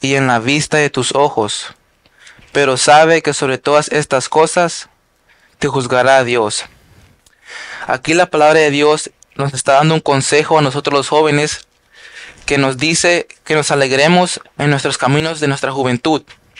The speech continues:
y que nuestro corazón tome placer y andemos en nuestros caminos. Pero este versículo nos habla de la importancia de disfrutar la vida y seguir nuestros instintos y sueños como jóvenes.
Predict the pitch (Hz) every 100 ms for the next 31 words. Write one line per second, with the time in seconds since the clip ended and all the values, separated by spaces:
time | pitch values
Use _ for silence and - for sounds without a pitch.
0 | - _ _ _ - - - - 151 156
1 | 147 151 143 139 - 151 165 170 147 151
2 | 151 139 123 151 165 196 - _ _ _
3 | - - _ 143 139 139 151 170 160 143
4 | 143 147 - 120 143 170 117 - - _
5 | _ _ _ _ 156 151 - 175 156 165
6 | 160 170 165 160 151 131 - 147 165 170
7 | 165 147 151 147 143 127 - 156 170 -
8 | 175 151 156 143 139 143 151 147 127 175
9 | 151 143 - - - - - 147 139 131
10 | 151 165 165 156 - 143 - 151 170 -
11 | 165 - 131 - 147 156 151 - 135 127
12 | 147 143 120 107 -